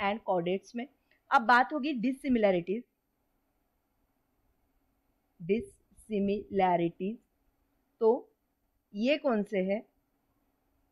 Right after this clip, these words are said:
सबसे first gill slits और ये जो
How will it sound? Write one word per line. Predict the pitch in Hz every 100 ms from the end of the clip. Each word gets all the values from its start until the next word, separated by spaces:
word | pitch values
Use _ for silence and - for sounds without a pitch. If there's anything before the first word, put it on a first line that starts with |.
| _ _ _ _ _ _ _ _ _ _ _ 285
सबसे | 254 359
first | 370 254 254 - 220
gill | 214 330 320 - _
slits | - 254 392 381 - _ _ _ _ _ _ _ _ _ _ -
और | 240 220 196 294 _ _ _ _ 226
ये | 226 269
जो | 226 269 277 277 -